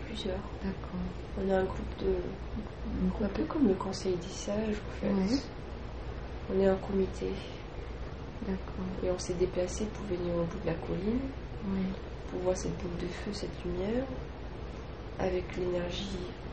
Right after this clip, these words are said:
Speaker 2: Oui.
Speaker 1: qui protège,
Speaker 2: Mhm.
Speaker 1: qui observe. Et donc on, on est là et on, on veut le bien du village.
Speaker 2: D'accord. Et est-ce que cette boule de feu, d'après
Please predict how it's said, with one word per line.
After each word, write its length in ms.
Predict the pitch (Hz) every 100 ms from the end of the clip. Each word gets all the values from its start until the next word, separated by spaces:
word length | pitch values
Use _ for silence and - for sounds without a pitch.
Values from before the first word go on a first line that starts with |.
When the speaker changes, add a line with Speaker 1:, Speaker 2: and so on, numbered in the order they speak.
| - - - - - - -
Speaker 2:
Oui. 140 | 196
Speaker 1:
qui 60 | 180
protège, 720 | - 160 - 240 302 - - 196
Speaker 2:
Mhm. 420 | 180 180 185 190
Speaker 1:
qui 60 | -
observe. 560 | - - - - - - - - - - - - -
Et 60 | 190
donc 240 | 185 175 -
on, 300 | 180 170 170 165 - - - - - - - - - - - - - -
on 60 | 180 175
est 140 | 180
là 240 | 226 233 196
et 140 | 175
on, 1000 | 170 165 165 165 - - - - - -
on 40 | 185
veut 160 | 196 202
le 60 |
bien 220 | 190 190 190
du 220 | 185 180 170 175
village. 160 | 175 -
Speaker 2:
D'accord. 480 | 190 185 - - 180 - -
Et 40 | 240
est-ce 160 | 247 -
que 100 | 269
cette 360 | - 208 - 190 180
boule 280 | 190 202 202
de 140 | 185 185
feu, 300 | - 262 277
d'après 280 | 190 - 202